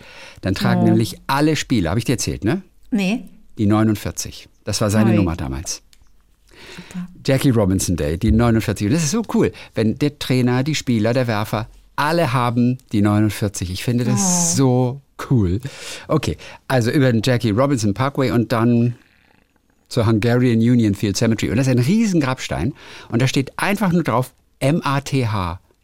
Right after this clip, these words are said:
Speaker 1: Math.
Speaker 2: M A T H, Math.
Speaker 1: Genau, und da,
Speaker 2: Warum?
Speaker 1: und da,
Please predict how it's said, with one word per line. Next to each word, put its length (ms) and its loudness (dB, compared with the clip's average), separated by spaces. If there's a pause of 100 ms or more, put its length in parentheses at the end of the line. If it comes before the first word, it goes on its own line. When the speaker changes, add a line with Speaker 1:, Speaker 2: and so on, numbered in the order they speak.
(300)
Speaker 1:
Math. 520 -6 (1120)
Speaker 2:
M 160 -2
A 120 -6
T 200 -6
H, 160 -4
Math. 140 -2
Speaker 1:
Genau, 180 2
und 120 0
da, 60 2
Speaker 2:
Warum? 120 0
Speaker 1:
und 80 2
da, 80 0